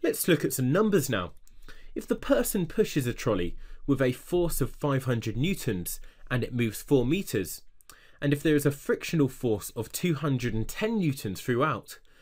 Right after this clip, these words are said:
how much work is done over the four meters? Well, the force that we're going to want to use in our equation for the work is the resultant force. So our first step is going to be to draw a free body diagram to find the resultant force.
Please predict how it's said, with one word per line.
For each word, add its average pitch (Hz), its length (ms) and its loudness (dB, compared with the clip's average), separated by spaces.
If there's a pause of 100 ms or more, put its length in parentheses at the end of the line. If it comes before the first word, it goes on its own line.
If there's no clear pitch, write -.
(360)
how 180 280 0
much 185 380 0
work 127 340 2
is 101 160 -2
done 113 480 2
over 107 240 -2
the 98 100 -4
four 92 280 -2
meters? 110 580 -2 (1500)
Well, 151 80 2
the 170 80 4
force 240 360 0
that 208 100 4
we're 151 120 2
going 156 300 4
to 147 180 0
want 131 220 -2
to 117 120 -4
use 131 380 0
in 117 180 -4
our 104 140 0
equation 170 500 0
for - 100 -8
the 117 80 -2
work 92 320 -4
is 123 140 -10
the 135 80 0
resultant 135 580 2
force. - 400 -4 (380)
So - 160 4
our 110 80 2
first 208 340 0
step - 280 -2
is 113 100 -6
going 113 200 0
to - 100 -10
be 107 160 -2
to 104 280 -4
draw 151 420 2
a 110 120 -2
free 190 320 -4
body 127 260 2
diagram 117 640 0 (400)
to - 140 -2
find 143 460 0
the 110 100 2
resultant 104 600 0
force. - 580 2